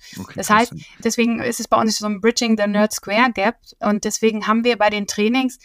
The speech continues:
Speaker 2: tatsächlich, je weiter die gehen, also die Anfängertrainings sind, äh, relativ, ja, für alle gleich. Aber je weiter man dann geht,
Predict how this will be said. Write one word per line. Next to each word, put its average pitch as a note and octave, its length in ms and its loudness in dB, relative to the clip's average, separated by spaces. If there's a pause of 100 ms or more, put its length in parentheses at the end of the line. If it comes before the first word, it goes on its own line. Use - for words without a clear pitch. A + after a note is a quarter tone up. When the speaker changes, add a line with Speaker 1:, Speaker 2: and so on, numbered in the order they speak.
(180)
Speaker 2:
tatsächlich, G3+ 400 -4
je G3+ 200 -4
weiter A#3 420 0
die G#3 160 -8
gehen, A#3+ 280 0
also G#3 180 -4
die - 140 -6
Anfängertrainings G#3+ 680 -2
sind, F#3+ 280 -8
äh, - 100 -10
relativ, G#3 760 -2 (460)
ja, F3 160 -4
für - 160 -2
alle G3+ 200 0
gleich. G3 480 0 (240)
Aber G#3+ 200 0
je G3 200 -4
weiter A#3 260 4
man A#3 160 2
dann A3 160 -2
geht, A3 320 -4